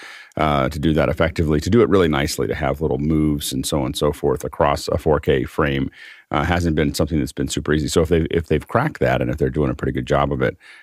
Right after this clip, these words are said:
I think it's a really interesting thing, for, especially, again, for corporate. And,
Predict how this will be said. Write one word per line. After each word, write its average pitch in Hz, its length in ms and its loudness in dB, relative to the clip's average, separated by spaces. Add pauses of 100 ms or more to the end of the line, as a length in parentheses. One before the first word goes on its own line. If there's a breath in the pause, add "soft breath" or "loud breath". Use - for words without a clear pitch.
(180 loud breath)
I - 80 -2
think 90 160 4
it's 78 120 -2
a 76 60 2
really 69 320 2
interesting 71 480 -2
thing, 73 220 -2
for, - 180 -18
especially, 90 540 2
again, 71 340 0
for 65 220 -4
corporate. 69 440 0
And, 62 200 -4